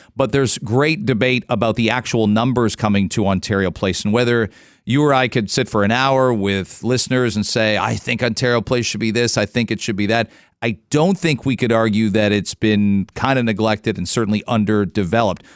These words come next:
So I'd ask you this, does, does the fight feel over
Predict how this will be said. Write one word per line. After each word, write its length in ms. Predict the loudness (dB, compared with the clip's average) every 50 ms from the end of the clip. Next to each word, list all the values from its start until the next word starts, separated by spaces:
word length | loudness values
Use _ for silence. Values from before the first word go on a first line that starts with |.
| -18
So 200 | -8 -2 0 0
I'd 100 | 2 2
ask 260 | 2 2 0 0 0
you 100 | -2 0
this, 260 | 2 0 0 0 -2 -4
does, 260 | -2 -2 -2 -2 -4
does 180 | -6 -4 -4
the 100 | -2 -2
fight 400 | -4 -4 -2 -2 0 0 0 -2
feel 320 | -4 -2 0 0 0 -2 -4 -2
over 520 | 0 0 2 2 2 2 2 0 0 -2